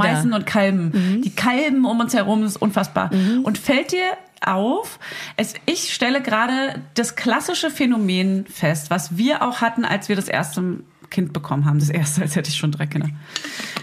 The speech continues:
Speaker 1: Ähm, dass alle immer sagen, dass es alles total gut läuft und alles schön ist. Das hab ich grad wieder.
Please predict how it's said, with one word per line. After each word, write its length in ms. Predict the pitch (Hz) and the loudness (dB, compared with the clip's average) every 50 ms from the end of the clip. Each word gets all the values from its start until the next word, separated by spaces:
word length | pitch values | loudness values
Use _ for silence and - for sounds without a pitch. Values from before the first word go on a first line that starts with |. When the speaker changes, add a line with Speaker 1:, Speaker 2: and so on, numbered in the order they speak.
| - - | -6 -2
Speaker 1:
Ähm, 540 | 185 202 208 202 196 196 202 208 214 202 - _ _ _ _ _ _ _ _ _ _ _ _ - _ _ _ _ - | 0 2 2 2 2 2 2 0 0 -2 -8 _ _ _ _ _ _ _ _ _ _ _ _ -20 _ _ _ _ -2
dass 160 | 214 214 - | -2 -2 0
alle 280 | - - 226 254 320 320 | 0 0 0 0 0 0
immer 200 | 269 294 302 254 | 0 2 2 2
sagen, 260 | 220 220 247 302 311 | 2 2 2 2 0
dass 160 | 285 262 254 | 0 -2 -2
es 100 | 262 - | -4 -6
alles 520 | - - - 262 277 311 339 359 349 349 - | -8 -8 -6 -4 -4 -2 -2 -4 -4 -6 -6
total 640 | - 349 - - - - 339 330 330 330 339 349 359 370 359 - - | -6 -6 -6 -4 -4 0 2 2 2 2 2 0 0 -2 -6 -8 -4
gut 320 | - 320 330 339 359 349 349 | -2 0 2 2 0 0 2
läuft 360 | 359 359 359 370 370 370 349 | 2 2 2 0 -2 -2 -2
und 120 | 320 302 294 - - | -2 -2 -2 -2 -2
alles 500 | 311 311 330 349 359 370 359 - - - | 0 0 0 0 0 -2 -4 -4 -4 0
schön 240 | - 320 320 339 370 392 427 453 | 0 2 2 2 0 0 -2 -4
ist. 180 | - - - _ _ - _ _ _ - | -6 -10 -12 _ _ -20 _ _ _ -6
Das 180 | 254 - - | -4 -2 0
hab 160 | 320 320 - 381 | -2 -2 -2 -2
ich 120 | 339 - | -6 -4
grad 260 | - - 208 196 - - | -2 0 0 0 0 0
wieder. 340 | 196 190 185 180 185 190 | 0 2 2 0 0 -2